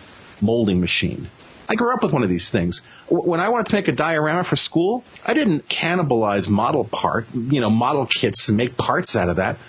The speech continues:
I used to make my own parts, man. And, and that's technology. And it, we're not talking about excessively expensive technology, at least not the vacuum form machine. Some of these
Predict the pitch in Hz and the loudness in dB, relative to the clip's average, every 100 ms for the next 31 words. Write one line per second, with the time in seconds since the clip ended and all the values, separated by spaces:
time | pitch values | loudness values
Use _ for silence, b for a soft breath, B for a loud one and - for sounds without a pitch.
0 | B B B 220 262 - 190 185 185 190 | B B B -2 0 2 0 0 0 0
1 | 214 226 - 269 247 - - 107 - 117 | 2 0 -2 0 0 0 0 0 0 -2
2 | 165 B B 220 214 214 233 240 - 233 | -2 B B -4 -2 -2 0 0 0 0
3 | 240 277 285 185 165 - 190 - 196 185 | 0 0 0 0 0 2 0 0 -2 -4
4 | - 175 254 226 - 160 - 131 113 117 | -4 -2 -2 -2 -2 -2 0 -2 0 0
5 | 104 92 B B B B 127 110 - 127 | -2 -4 B B B B -2 0 2 2
6 | 127 - 113 104 98 - - - - 123 | 2 0 0 0 0 -2 0 0 0 0
7 | - - - 107 104 101 90 - 104 135 | 0 -2 -2 -4 0 0 2 0 0 0
8 | - 117 110 90 120 - 107 - 98 85 | 0 0 0 0 -2 -2 -2 -2 -2 -2
9 | 82 110 101 64 - 143 117 98 - | -2 -2 -2 -2 0 0 2 0 -2